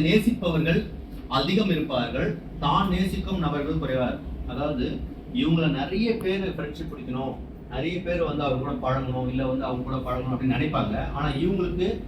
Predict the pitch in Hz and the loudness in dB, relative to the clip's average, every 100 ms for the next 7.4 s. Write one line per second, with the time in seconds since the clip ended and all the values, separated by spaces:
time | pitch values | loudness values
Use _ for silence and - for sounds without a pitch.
0 | - - 220 151 - 208 - 147 139 135 | -10 -2 0 0 2 2 2 0 0 -2
1 | - 101 101 - - - - - - - | -4 -4 -4 -6 -6 -8 -8 -10 -10 -12
2 | - - - 117 127 139 - - - - | -10 -10 -4 2 4 4 2 0 -6 -8
3 | - - - 165 180 160 180 - 180 180 | -8 -4 0 4 4 4 2 0 2 2
4 | 175 240 247 - 170 156 135 - - - | 4 2 0 2 4 4 2 0 -2 -4
5 | - - - - 131 156 151 143 156 220 | -6 -6 -6 -2 0 2 4 2 4 2
6 | - - - - 196 196 190 202 185 165 | 0 -2 2 4 4 2 2 0 -2 0
7 | 151 135 110 | 0 -2 -2